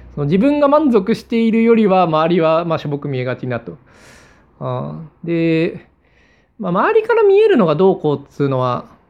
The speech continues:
小さなことではあるんだけど、ギャップがあると、なんかまあ、振る舞いとかに、まあ、割とこう、影響もあるんで、まあ、ギャップがあるっていうのは認識した方がいいなって話はある。で、あとまあ、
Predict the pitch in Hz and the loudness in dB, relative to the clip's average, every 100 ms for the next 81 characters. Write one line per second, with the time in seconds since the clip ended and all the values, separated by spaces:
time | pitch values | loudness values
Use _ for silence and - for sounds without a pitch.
0 | _ _ 277 285 302 151 147 139 131 131 | _ _ -2 0 0 0 -2 -2 -2 -2
1 | 123 120 135 202 - 392 427 415 196 160 | -4 -4 -4 -4 -2 0 0 -2 -4 -2
2 | 143 131 120 143 - _ - - - - | -2 -4 -8 -12 -18 _ -20 -20 -18 -6
3 | 202 151 156 143 131 175 - _ - 214 | -4 0 0 0 -2 -6 -16 _ -2 2
4 | 208 220 202 202 196 135 123 165 175 151 | 4 2 0 -2 -2 -4 -6 -12 -8 -4
5 | 131 123 185 156 147 143 139 143 135 147 | -4 -6 -6 -4 -4 -4 -4 -2 -2 -2
6 | 165 147 156 147 143 135 123 120 - - | -2 -2 0 0 0 -2 -4 -6 -8 -12
7 | _ - _ _ _ 208 175 180 349 403 | _ -20 _ _ _ -6 -4 -2 -2 0
8 | 285 139 123 135 143 156 - 131 120 120 | -2 -4 -4 -6 -8 -12 -8 -4 -4 -6
9 | 113 - - 120 143 - - _ _ _ | -8 -12 -12 -12 -12 -14 -16 _ _ _
10 | _ _ _ _ _ 160 143 135 131 131 | _ _ _ _ _ -12 -6 -4 -2 -2
11 | 135 - - 151 196 160 123 - - | -4 -4 -2 0 0 0 -4 -8 -20